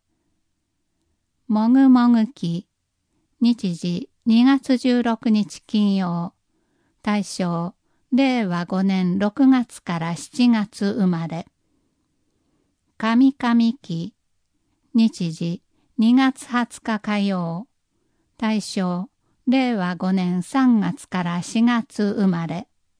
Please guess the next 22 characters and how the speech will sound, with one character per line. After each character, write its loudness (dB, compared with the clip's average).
お 4
ん 6
ぶ -2
で -2
の -2
調 -2
理 -2
実 -4
習 -8
は -6
費 0
用 -4
三 -2
百 -8
円。 -8
パ -4
ク 0
パ -4
ク -4
期。 -8
日 2
時、 -8